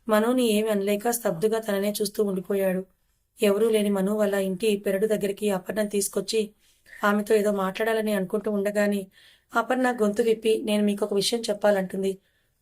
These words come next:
"ఏంటండి అది?" అంటాడు భార్గవ్ కూడా తడబడుతూనే. "నేను పుట్టినరోజునే మా నాన్నమ్మ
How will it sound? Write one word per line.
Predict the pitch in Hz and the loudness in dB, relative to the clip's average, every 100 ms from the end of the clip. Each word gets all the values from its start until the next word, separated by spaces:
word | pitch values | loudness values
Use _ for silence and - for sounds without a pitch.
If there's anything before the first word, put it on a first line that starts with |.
| 226 | 0
"ఏంటండి | 208 208 220 202 190 | 2 2 0 2 2
అది?" | 180 208 | 2 0
అంటాడు | 190 196 196 | -2 -2 -2
భార్గవ్ | 190 185 185 208 | 0 -2 0 0
కూడా | 208 208 | 2 2
తడబడుతూనే. | 185 185 190 196 190 190 _ _ _ _ - | 2 0 -2 -2 -4 -4 _ _ _ _ -6
"నేను | 220 220 | -4 0
పుట్టినరోజునే | 220 220 240 233 214 208 | 0 0 2 4 2 0
మా | 214 | -2
నాన్నమ్మ | 196 190 208 202 | -2 -2 -2 -2